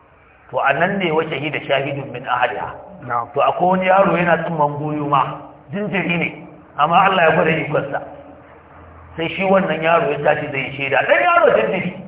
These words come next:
Speaker 1: Ya ce, "In kana qamisuhu qudda min qubulin," in an ga rigarsa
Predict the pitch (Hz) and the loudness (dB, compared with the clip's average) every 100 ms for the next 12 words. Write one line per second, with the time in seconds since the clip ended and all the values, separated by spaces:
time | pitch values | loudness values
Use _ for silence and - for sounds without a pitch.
0 | - - - - - - - - - - | -18 -20 -20 -20 -20 -20 -20 -20 -20 -20
1 | - - 170 - 294 233 - 311 320 - | -20 -4 0 2 4 4 4 2 2 0
2 | 302 320 320 302 269 233 226 233 262 254 | 2 4 6 6 4 4 2 2 0 0
3 | 233 202 220 220 220 262 202 233 202 202 | 0 2 2 2 2 -2 2 0 2 0
4 | 208 - 220 202 220 196 - - - - | -2 -2 0 2 2 0 -2 -10 -16 -18
5 | - 302 330 330 311 330 330 330 294 202 | -2 2 2 2 2 4 4 4 4 2
6 | 269 269 | 0 2